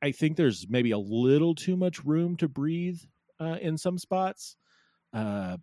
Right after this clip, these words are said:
that being said, I, I, I, I don't know. You know, I, there are things I would cut. You know, the stuff with Coach Joe feels weird.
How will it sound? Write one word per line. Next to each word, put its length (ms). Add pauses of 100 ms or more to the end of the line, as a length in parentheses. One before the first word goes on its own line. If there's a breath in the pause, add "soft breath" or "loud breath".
(240)
that 340
being 200
said, 280
I, 100
I, 300
I, 180 (100)
I 60
don't 180
know. 360 (160)
You 120
know, 80
I, 140
there 140
are 60
things 200
I 60
would 140
cut. 320
You 100
know, 80
the 80
stuff 220
with 80
Coach 240
Joe 400 (840)
feels 300
weird. 340